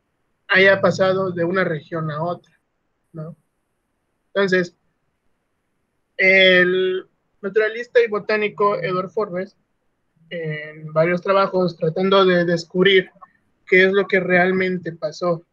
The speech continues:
en esa etapa glaciar, o periodo glaciar, perdón, él, él dice, "Cuando vino el frío y cuando las zonas llegaron a ser apropiadas para los habitantes del norte,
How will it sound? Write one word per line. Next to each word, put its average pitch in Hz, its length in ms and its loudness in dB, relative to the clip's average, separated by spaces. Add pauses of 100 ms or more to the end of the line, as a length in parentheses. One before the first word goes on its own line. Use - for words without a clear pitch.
(200)
en 156 480 -8
esa 180 320 0
etapa 175 600 -2 (960)
glaciar, 165 560 0
o 165 120 -2
periodo 180 360 0
glaciar, 180 480 0
perdón, 202 240 -10 (640)
él, 208 500 2 (300)
él 196 160 -4
dice, 170 440 -8 (600)
"Cuando 196 240 -4
vino 214 140 0
el 226 120 0
frío 233 540 0
y 185 80 -14
cuando 170 240 -10
las 156 180 -10
zonas 208 300 -2
llegaron 202 400 0
a 165 100 -16
ser 196 200 0
apropiadas 196 600 -4 (360)
para 180 140 2
los 170 180 0
habitantes 185 440 -6
del 196 160 -4
norte, 214 380 -4